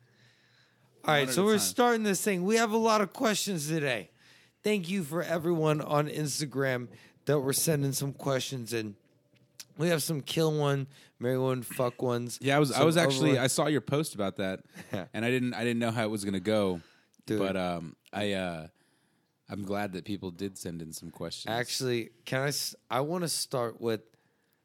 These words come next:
Speaker 1: Still Trill
Speaker 2: Oh,
Speaker 1: Studios.
Speaker 2: hold on, hold on. Do you not, do I need to work our way? We, do we need to work our way up to this question?
Speaker 1: No.
Speaker 2: 'Cause
Speaker 1: It's like sex, dude.
Speaker 2: you've been holding this out on me, and I'm, I'm excited. I'm
Speaker 1: I
Speaker 2: also a little nervous. I
Speaker 1: I,
Speaker 2: don't
Speaker 1: I,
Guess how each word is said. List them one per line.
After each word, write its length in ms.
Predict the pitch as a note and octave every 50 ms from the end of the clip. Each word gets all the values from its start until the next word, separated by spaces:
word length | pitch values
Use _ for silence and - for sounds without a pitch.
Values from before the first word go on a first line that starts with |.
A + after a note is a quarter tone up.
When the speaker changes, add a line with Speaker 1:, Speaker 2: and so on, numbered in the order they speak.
| _ _ _
Speaker 1:
Still 600 | - - - - - - - - D3+ D3+ D#3+ E3
Trill 340 | D#3 - - - D3+ D#3 D3+
Speaker 2:
Oh, 40 | C3+
Speaker 1:
Studios. 400 | - - - - C#3+ C3+ B2 A#2
Speaker 2:
hold 220 | A#2+ D#3 C#3+ C#3
on, 140 | C#3+ C3 B2
hold 180 | C#3 C#3 C#3 C3+
on. 160 | B2+ A#2 A#2+
Do 100 | A#2+ C#3+
you 60 | D#3
not, 160 | E3 E3+ C#3
do 120 | C#3 D3+ E3
I 40 | F#3+
need 100 | A3+ A#3
to 60 | G#3
work 340 | D#3+ C#3+ D3+ D#3 D#3 - - _ - - - _
our 120 | A#2+ B2 B2
way? 140 | A#2+ B2 A2
We, 340 | B2 C3+ D3 E3+ E3+ E3 -
do 200 | B2+ C3+ D#3+ E3+
we 80 | G3
need 60 | F#3+
to 80 | F3+ D3
work 260 | A#2 A#2 B2+ C3+ C3+
our 80 | C#3+ B2+
way 180 | A#2+ A2+ A2
up 140 | A#2 C3 C3+
to 80 | - E3+
this 160 | E3 D#3+ -
question? 520 | - - F3 E3+ - - - E3+ E3+ E3+ D#3 - _ _
Speaker 1:
No. 380 | A#2+ A#2+ B2+ A#2+ G#2+ G2 F2 - _ _ _ _ _ _ _ _ _ _ _ _ _ _
Speaker 2:
'Cause 520 | - B2 A2+ A2 G#2+ G#2 G2+ F#2 F2 -
Speaker 1:
It's 160 | C3+ C3+ C#3 D3+
like 180 | D3 C#3 C3 -
sex, 520 | - - - B2 G#2+ - - - - -
dude. 240 | - - G#2+ G2+ G#2
Speaker 2:
you've 260 | G#2+ A2+ C3 F3+ E3+
been 100 | E3+ F3+
holding 340 | F3 D3+ D#3 D#3 D#3 C#3+ C#3+
this 200 | C#3 C3+ B2 -
out 200 | B2 A#2+ B2+ C3
on 180 | C#3 C#3 C#3+ C#3+
me, 260 | D3 D3 D3+ C#3+ A2+
and 120 | A2+ A2
I'm, 100 | A2 A2 - A2+
I'm 120 | A#2+ A#2+
excited. 600 | A2+ - - - F3+ F#3+ F#3+ D3+ B2 G#2+ G#2+ - _ _ _ _ _
I'm 120 | C3+ C#3 D#3
Speaker 1:
I 40 |
Speaker 2:
also 160 | D3+ C3 - D#3
a 20 |
little 160 | D#3 D#3+ D#3
nervous. 600 | D#3+ E3+ F#3 F3+ D#3+ B2+ A2+ A2 A2 - - - _ _ _ _ _ _ _ _ _ _ _ _ _ _ -
I 100 | C3 C#3
Speaker 1:
I, 40 |
Speaker 2:
don't 100 | D3 B2 A#2+
Speaker 1:
I, 120 | C#3+ C#3